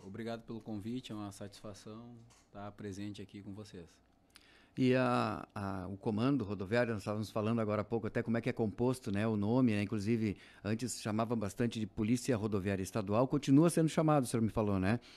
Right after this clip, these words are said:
Speaker 2: mas também é o, é o Comando Rodoviário da Brigada Militar, que, como é que funciona a composição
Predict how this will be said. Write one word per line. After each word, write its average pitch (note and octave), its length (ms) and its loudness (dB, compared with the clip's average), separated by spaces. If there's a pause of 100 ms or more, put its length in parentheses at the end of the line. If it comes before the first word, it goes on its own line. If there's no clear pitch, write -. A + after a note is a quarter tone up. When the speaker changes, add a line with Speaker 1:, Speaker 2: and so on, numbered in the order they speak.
(180)
Speaker 2:
mas G#2+ 200 0
também B2 320 2
é C3+ 80 4
o, C3+ 60 2 (260)
é - 40 2
o A2+ 120 0
Comando D#3 680 6 (300)
Rodoviário B2 800 2
da A#2 160 0
Brigada A2+ 320 0
Militar, A#2+ 480 2
que, - 100 -12
como C#3 280 0
é F3 40 0
que - 80 -12
funciona D3 440 2
a A2 160 0
composição A#2 680 0